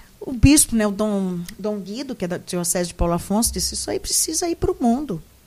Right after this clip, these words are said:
Rezem." Aí nós começamos a rezar todos os eventos que tinha lá na comunidade, a gente rezava, mas não falava nada.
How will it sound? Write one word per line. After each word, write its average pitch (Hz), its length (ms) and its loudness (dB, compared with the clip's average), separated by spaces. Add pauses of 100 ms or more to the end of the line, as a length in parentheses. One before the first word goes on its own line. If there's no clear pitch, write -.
(280)
Rezem." 339 440 -4
Aí 220 80 -2
nós 269 160 -8
começamos 269 360 -4
a - 40 -10
rezar 233 280 0
todos 277 240 -2
os 247 60 2
eventos 202 380 2
que 190 100 0
tinha 185 300 0
lá 196 220 0
na 214 100 -2
comunidade, 254 560 -2
a 240 40 -6
gente 214 220 -6
rezava, 135 480 -8
mas 156 140 -4
não 147 120 -6
falava 160 480 -4
nada. 262 240 -4